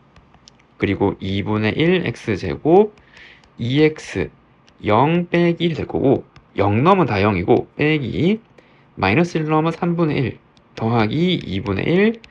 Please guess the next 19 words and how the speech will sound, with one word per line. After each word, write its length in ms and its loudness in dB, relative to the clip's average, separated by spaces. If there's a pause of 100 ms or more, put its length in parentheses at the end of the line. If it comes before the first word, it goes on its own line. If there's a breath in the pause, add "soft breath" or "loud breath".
(400 loud breath)
빼기 500 0
이 260 -2
지금 160 -4
이렇게 180 -2
나오게 180 -4
되겠네요. 600 -8 (1500)
맞죠? 680 -2 (160)
그럼 140 0
요거 140 2
하면 140 0
육분의 420 -2
오니까 500 -2
육분의 360 0
칠, 200 -2
육분의 380 -6
칠. 260 -8 (180)
요거 160 0
육분의 380 -6
칠. 280 -8